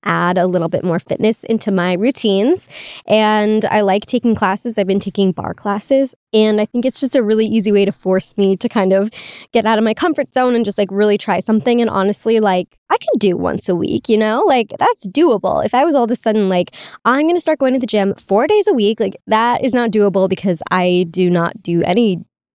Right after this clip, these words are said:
working out <laughs> mostly. So, like, saying one day a week, do a workout class, like, I think that that's very doable to add onto my life. And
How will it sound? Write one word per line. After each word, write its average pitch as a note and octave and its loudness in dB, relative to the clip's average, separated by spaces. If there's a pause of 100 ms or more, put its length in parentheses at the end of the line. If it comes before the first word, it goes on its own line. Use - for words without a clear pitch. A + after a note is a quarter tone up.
(140)
working F3+ -2
out - -2
<laughs> F4+ 4
mostly. C#4 2
So, A3 0
like, A3 2 (400)
saying F#4+ 2 (100)
one G3 2
day C4 2
a B3+ 4
week, G3 -2
do F#3+ 4
a F#3 4
workout F3+ 0
class, B3 0
like, F#3+ 0 (420)
I G3 0
think G#3 -2
that G3+ -4
that's F#3+ -4
very F3+ -2
doable - -2
to - 0
add F3+ 0
onto F3 -4
my E3+ -2
life. E3+ 0
And F3 -2